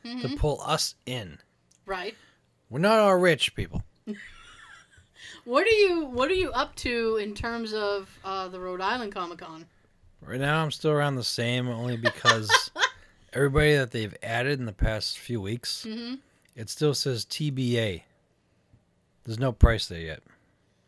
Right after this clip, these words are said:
Speaker 2: Oh,
Speaker 1: They're taking a,
Speaker 2: oh.
Speaker 1: they're taking a long time to get these prices off these guys.
Speaker 2: See, that makes me nervous because
Speaker 1: Hmm.
Speaker 2: they didn't.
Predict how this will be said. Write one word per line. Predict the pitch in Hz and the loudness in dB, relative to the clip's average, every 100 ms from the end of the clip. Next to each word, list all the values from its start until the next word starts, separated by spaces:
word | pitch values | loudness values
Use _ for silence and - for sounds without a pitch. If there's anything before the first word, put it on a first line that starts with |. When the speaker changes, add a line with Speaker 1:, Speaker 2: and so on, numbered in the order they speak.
| _ _ _ _ _ - | _ _ _ _ _ -6
Speaker 2:
Oh, | 311 466 277 180 | -4 -2 -4 -6
Speaker 1:
They're | - | -8
taking | - 269 | 0 4
a, | 277 | 4
Speaker 2:
oh. | 285 285 262 233 202 | 4 2 0 -4 -4
Speaker 1:
they're | 180 | -4
taking | 151 135 | -4 -2
a | 131 | 2
long | 139 156 | 2 0
time | - 143 135 120 | 0 0 2 0
to | 113 | -4
get | 113 117 | -4 -6
these | 113 104 | -6 -6
prices | - 127 120 101 | -2 -2 -2 -4
off | 104 92 | -6 -6
these | 101 | -10
guys. | 92 90 90 - _ _ _ | -8 -8 -8 -12 _ _ _
Speaker 2:
See, | - 339 | -6 0
that | 330 | 2
makes | 339 320 | 2 -2
me | 294 | -2
nervous | 247 233 220 160 - - - _ - - - - - _ _ | 0 0 -2 -6 -14 -16 -18 _ -20 -20 -20 -20 -20 _ _
because | 214 226 226 208 | -6 0 0 0
Speaker 1:
Hmm. | 127 | -2
Speaker 2:
they | 233 | 0
didn't. | 269 269 254 | 0 -2 -4